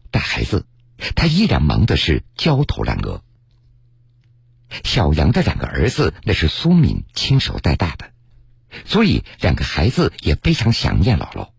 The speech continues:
小杨还记得，前两天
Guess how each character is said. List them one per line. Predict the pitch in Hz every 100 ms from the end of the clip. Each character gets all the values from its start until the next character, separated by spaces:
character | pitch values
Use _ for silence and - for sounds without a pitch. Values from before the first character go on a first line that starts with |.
| _ _ - _ _ _ _ _ - -
小 | - 92 67
杨 | 67 110
还 | -
记 | -
得， | 104 - _ _ _ _ _ _ - -
前 | - 180
两 | 107
天 | - 139 156